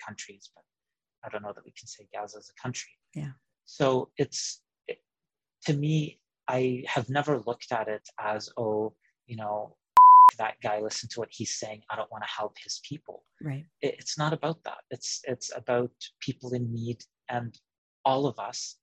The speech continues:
Speaker 1: when I got up this morning, it was to help people. When I came to work today, it was to help people. And that's true of every doctor,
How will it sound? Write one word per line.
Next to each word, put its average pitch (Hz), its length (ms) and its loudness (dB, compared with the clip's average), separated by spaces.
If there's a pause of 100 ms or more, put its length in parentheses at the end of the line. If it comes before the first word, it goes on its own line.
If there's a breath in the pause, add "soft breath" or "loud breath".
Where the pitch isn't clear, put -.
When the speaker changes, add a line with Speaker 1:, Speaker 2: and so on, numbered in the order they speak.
Speaker 1:
when 117 160 -6
I 120 100 -4
got 113 220 -6
up 117 140 -6
this - 260 -10
morning, 120 340 -6 (500)
it 120 120 -4
was 110 300 -10
to - 100 -14
help - 280 -6
people. - 420 -20
When 120 100 -18
I 117 100 -12
came 120 240 -14
to 120 100 -12
work 120 260 -6 (100)
today, 113 380 -14
it - 60 -20
was - 160 -14
to - 80 -16
help - 240 -10
people. - 320 -20 (400 soft breath)
And 120 120 -4
that's 117 240 -4
true 120 280 -4
of 113 120 -12 (280)
every 123 340 -4
doctor, 110 680 -10